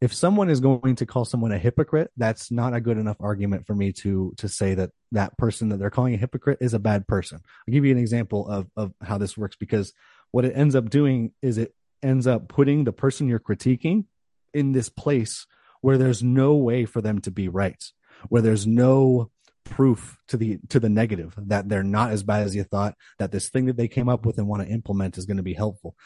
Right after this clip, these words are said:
So a great example is Trump. Trump, uh, like many, uh, traditional conservatives, uh, um, uh, hopped on the bandwagon about being concerned about the country's national debt, national spending, all those things that I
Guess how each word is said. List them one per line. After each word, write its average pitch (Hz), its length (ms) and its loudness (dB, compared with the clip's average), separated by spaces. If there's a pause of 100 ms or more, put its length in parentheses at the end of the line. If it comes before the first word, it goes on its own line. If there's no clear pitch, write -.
(100)
So 110 100 0
a 104 60 0
great 123 180 4
example 120 400 0
is 101 120 -2
Trump. - 380 -4 (420)
Trump, 151 440 0
uh, 107 280 2
like 107 260 -2
many, 135 380 4
uh, 110 340 -2
traditional 131 380 0
conservatives, 131 840 0
uh, 101 300 -2 (220)
um, 95 360 -4 (520)
uh, - 520 -16
hopped 107 260 -2
on 110 180 2
the 101 80 -2
bandwagon 104 480 0
about 95 220 -4
being 110 200 -4
concerned 110 640 -2 (280)
about 98 500 -2
the 101 280 0
country's 110 400 -2
national 101 400 -2
debt, 147 280 0
national 110 320 -6
spending, 113 500 -2
all 110 120 -8
those 104 180 -4
things 101 260 -6
that 98 100 -4
I 95 140 -4